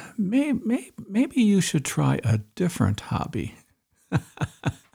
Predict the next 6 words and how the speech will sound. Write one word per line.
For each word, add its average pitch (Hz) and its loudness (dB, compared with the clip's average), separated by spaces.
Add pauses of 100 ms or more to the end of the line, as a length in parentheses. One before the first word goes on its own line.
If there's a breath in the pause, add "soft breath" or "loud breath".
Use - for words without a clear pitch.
(1800 loud breath)
To 151 6
this 196 4
day, 135 4
I 113 4
do 113 4
not 123 2